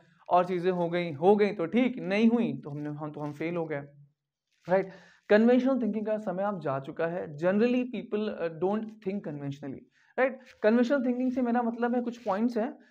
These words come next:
First point is to choose a profession that parents like, मतलब एक ऐसा प्रोफेशन चूज़ करना जो पेरेंट्स पसंद करते हैं।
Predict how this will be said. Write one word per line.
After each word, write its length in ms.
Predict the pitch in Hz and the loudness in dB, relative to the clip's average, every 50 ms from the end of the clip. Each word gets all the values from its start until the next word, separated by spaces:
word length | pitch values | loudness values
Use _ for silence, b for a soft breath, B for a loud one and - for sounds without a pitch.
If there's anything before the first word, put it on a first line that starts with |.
| b b b - | b b b -2
First 200 | 220 214 214 - - - | -2 -2 -2 -4 0 2
point 220 | 220 226 233 233 | 4 4 4 4
is 100 | 254 294 | 4 2
to 260 | 277 262 - - 233 - | 2 0 -8 -8 -8 -8
choose 320 | - - 247 269 302 247 | -4 -2 0 0 0 0
a 120 | 233 - 294 - - | -2 -4 -6 -2 -2
profession 400 | 285 - 226 220 214 - 294 311 | -2 0 0 -2 -2 0 -4 -4
that 380 | 320 320 - - 180 185 185 - - - | -4 -6 -10 -4 0 2 2 2 2 0
parents 320 | 190 180 190 202 202 196 180 | 0 2 2 2 0 0 -2
like, 280 | 160 156 151 139 139 - - _ _ _ 175 | -4 -4 -4 -4 -6 -10 -20 _ _ _ -4
मतलब 520 | 185 214 214 240 214 208 233 233 - - - | -4 -2 4 8 8 8 8 6 -2 -2 0
एक 160 | 190 202 196 - | 0 0 4 4
ऐसा 220 | 214 220 226 269 | 4 6 6 6
प्रोफेशन 480 | 262 - 233 226 233 233 220 233 262 247 | 4 4 2 0 0 0 -2 0 -4 -6
चूज़ 260 | 233 240 233 226 - | -4 -4 -6 -6 0
करना 280 | - 240 233 233 262 277 | 0 0 0 0 -4 -4
जो 180 | 233 208 269 | -4 -4 -6
पेरेंट्स 540 | 294 - _ - 233 233 247 277 285 277 277 | -8 -6 _ 4 4 4 6 6 4 2 2
पसंद 360 | - - 185 - 190 185 185 | 0 -8 -6 -4 -4 -4 -4
करते 240 | 160 139 127 - - | -4 -6 -6 -8 -14
हैं। 100 | 123 - | -16 -16